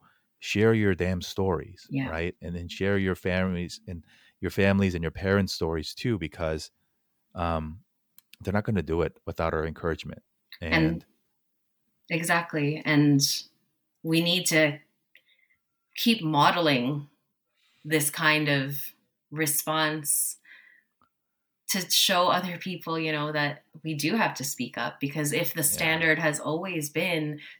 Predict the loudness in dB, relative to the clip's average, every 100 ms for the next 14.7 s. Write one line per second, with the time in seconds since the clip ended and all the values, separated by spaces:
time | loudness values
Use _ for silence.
0 | -6 -4 0 -2 0 0 2 0 -2 -4
1 | -6 -10 -10 _ _ _ _ _ _ _
2 | _ -6 2 8 10 8 6 2 2 2
3 | 2 0 0 -2 -2 -4 -2 -2 -2 -4
4 | -4 -2 0 2 2 -2 -6 -4 -4 -4
5 | -12 -8 -4 0 0 -2 0 -2 -2 -16
6 | -20 -12 -8 -6 -6 -4 -6 -4 -2 0
7 | 2 2 2 0 0 -2 0 2 4 2
8 | 0 0 0 -2 -4 -4 -4 -6 -8 _
9 | _ _ _ _ -4 -2 2 2 4 4
10 | 4 2 0 -4 -2 -2 -2 -2 -4 -2
11 | -2 0 0 0 -2 -2 0 0 -2 -4
12 | -4 -4 -2 0 0 0 -2 -2 -4 -8
13 | -20 -20 _ -20 -12 -4 0 0 0 -4
14 | -2 0 0 -4 -4 -4 -4